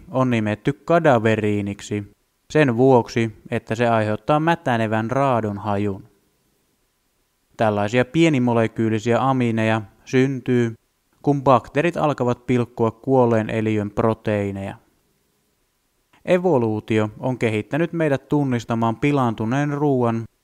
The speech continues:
amineista peräisin olevien epämiellyttävien tuoksujen avulla. Putreskiini ja spermiini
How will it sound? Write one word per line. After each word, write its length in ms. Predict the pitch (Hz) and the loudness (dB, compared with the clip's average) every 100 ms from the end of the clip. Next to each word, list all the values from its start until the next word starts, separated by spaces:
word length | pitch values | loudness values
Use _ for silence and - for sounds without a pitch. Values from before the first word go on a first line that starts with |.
| _ _ | _ _
amineista 600 | 123 107 101 104 120 147 | -2 0 -2 -4 -4 -2
peräisin 500 | 160 151 135 117 113 | 0 2 2 0 -2
olevien 440 | 113 110 110 117 | -2 0 0 -2
epämiellyttävien 1040 | 113 143 - 139 113 107 104 - 107 107 107 | -2 -4 -2 -2 0 0 -2 -6 -4 -4 -4
tuoksujen 640 | - 120 113 - 104 95 | -2 0 0 -2 -6 -6
avulla. 580 | 107 107 101 104 101 104 _ _ _ _ _ _ _ _ _ _ _ _ _ _ _ _ _ _ _ _ _ _ _ _ _ _ _ _ _ _ _ _ _ _ _ _ _ _ _ _ _ | -2 -2 -2 -8 -10 -14 _ _ _ _ _ _ _ _ _ _ _ _ _ _ _ _ _ _ _ _ _ _ _ _ _ _ _ _ _ _ _ _ _ _ _ _ _ _ _ _ _
Putreskiini 840 | 214 - 147 120 - 120 113 113 113 - | 0 2 0 0 -2 -2 0 -2 -6 -6
ja 100 | 147 | -6
spermiini 760 | - 175 156 117 107 101 98 | -2 2 2 2 -2 -4 -6